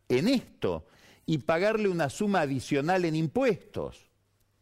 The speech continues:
porque habría que pagarle una suma adicional por el impuesto que tiene que tributar Richmond, el laboratorio, que no tributa a Rusia, porque fue exceptuada de ese impuesto en la importación.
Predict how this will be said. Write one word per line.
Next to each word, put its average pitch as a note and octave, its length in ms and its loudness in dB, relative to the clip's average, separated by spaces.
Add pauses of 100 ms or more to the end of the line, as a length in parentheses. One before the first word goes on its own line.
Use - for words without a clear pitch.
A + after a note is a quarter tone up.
(680)
porque A2 240 0
habría C#3 260 2
que A#2+ 100 -2
pagarle C3+ 540 0 (640)
una C#3+ 260 2
suma D3+ 600 -2 (480)
adicional C#3 640 0
por C#3 160 0
el B2+ 80 0
impuesto C3+ 560 0
que A#2+ 100 0
tiene D3+ 320 0
que C#3+ 380 -2 (260)
tributar C#3+ 800 2 (1000)
Richmond, F#3 640 0
el A2+ 120 2
laboratorio, D3+ 800 0
que - 100 0
no - 160 2
tributa F3+ 380 2
a C3+ 40 4
Rusia, A#2+ 400 -4 (760)
porque G#2 260 -2
fue E3 380 -2
exceptuada D3 580 2
de A#2+ 80 4
ese A2 140 -2
impuesto A2 320 0
en G#2 60 0
la G2 40 0
importación. F2 540 -2